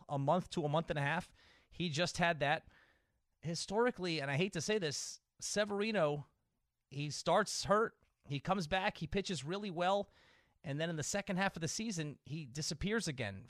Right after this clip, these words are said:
for a period of time. That's what has happened in the past. That doesn't mean it's gonna happen this year, but look, you hope that, you hope that that's behind him for this year, because when he pitches, he pitches well. When Stanton plays,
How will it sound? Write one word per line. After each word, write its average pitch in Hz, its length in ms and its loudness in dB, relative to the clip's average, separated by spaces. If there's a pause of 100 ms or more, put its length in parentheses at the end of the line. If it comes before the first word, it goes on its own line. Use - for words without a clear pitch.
for 135 200 0
a 117 60 -4
period 127 340 -2
of - 100 -8
time. 98 300 -4 (540)
That's - 460 -6 (160)
what 143 160 0
has 156 180 0
happened 175 360 0
in 175 60 -2
the 165 60 -2
past. - 580 -4 (720)
That 117 180 -6
doesn't 127 300 -6
mean 135 200 -2
it's 123 100 -6
gonna 143 180 -2
happen 143 280 -2
this 147 220 -4
year, 143 120 0
but 120 180 -6 (720)
look, 131 200 -4
you 131 240 2
hope 170 240 6
that, 131 220 4 (680)
you 139 180 0
hope 180 220 6
that 147 120 2
that's 147 200 4
behind 143 440 -2
him 143 120 0
for 135 100 -4
this 135 240 -2
year, 135 80 -2
because 123 380 -4 (400)
when 143 200 0
he 147 120 -2
pitches, 170 480 -2
he 143 120 -2
pitches 135 380 -4
well. 127 300 2
When 113 140 -2
Stanton 127 400 -4
plays, 113 600 -6